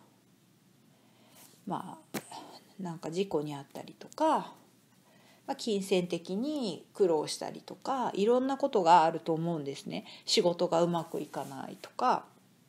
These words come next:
で、この時に、まあ、おすすめなのは、とにかくまず感謝できることを探すっていうところに戻ることです。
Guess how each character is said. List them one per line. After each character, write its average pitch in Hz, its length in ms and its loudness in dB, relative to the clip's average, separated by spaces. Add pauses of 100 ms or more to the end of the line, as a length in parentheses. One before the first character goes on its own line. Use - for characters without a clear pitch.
(760)
で、 214 360 4 (340)
こ 269 120 0
の 359 140 0
時 381 340 0
に、 208 600 0 (760)
ま 233 100 0
あ、 - 120 -6
お 196 80 -4
す 254 160 -4
す 262 200 -6
め 311 180 2
な 320 160 4
の 180 180 -2
は、 165 420 -2 (600)
と - 160 -2
に 392 160 2
か - 140 -12
く - 180 -4
ま 196 200 0
ず 175 400 -2 (480)
感 330 300 0
謝 196 140 -2
で 175 120 -8
き - 200 -8
る 220 100 2
こ - 160 -8
と - 240 -4
を 196 100 2
探 175 360 -2
す 175 380 -2 (1200)
っ - 120 -12
て 285 60 -4
い 285 100 0
う 269 60 -2
と 254 160 0
こ 233 180 -4
ろ 220 120 -2
に 208 460 -4 (140)
戻 185 300 2
る 165 80 -2
こ - 160 -10
と 147 160 -4
で 135 160 -12
す。 - 240 -12